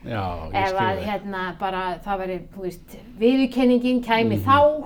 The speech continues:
Speaker 1: mhm.
Speaker 2: og, og, og árangurinn kæmi þá. Það er
Speaker 1: Já.
Speaker 2: svona dálítið svona, það er ekkert öðruvísi heldur en að kemur með bara af svitanum og
Speaker 1: Já,
Speaker 2: blóðinu
Speaker 1: já, já.
Speaker 2: og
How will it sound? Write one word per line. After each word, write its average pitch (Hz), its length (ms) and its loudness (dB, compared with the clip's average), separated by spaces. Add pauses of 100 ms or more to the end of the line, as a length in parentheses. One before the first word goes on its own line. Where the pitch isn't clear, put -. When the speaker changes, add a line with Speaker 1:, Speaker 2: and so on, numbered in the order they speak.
(100)
Speaker 1:
mhm. 117 320 -2
Speaker 2:
og, 185 380 -4
og, 190 460 -6
og 185 260 -6
árangurinn 254 800 2
kæmi 226 320 -2
þá. 277 520 0
Það - 120 -12
er 208 40 -4
Speaker 1:
Já. 196 40 -2
Speaker 2:
svona 196 140 -2
dálítið 202 260 -6
svona, 196 240 -6 (440)
það 196 160 -6
er 220 120 -4
ekkert 226 340 -6
öðruvísi 214 440 -6
heldur 202 220 -8
en 202 60 -10
að 202 100 -12
kemur 202 300 -10
með 190 220 -12
bara 190 260 -8
af 190 120 -10
svitanum 190 680 -6
og 180 160 -4
Speaker 1:
Já, - 60 -2
Speaker 2:
blóðinu 104 340 -2
Speaker 1:
já, 104 140 -2
já. 95 100 -4
Speaker 2:
og 165 80 -4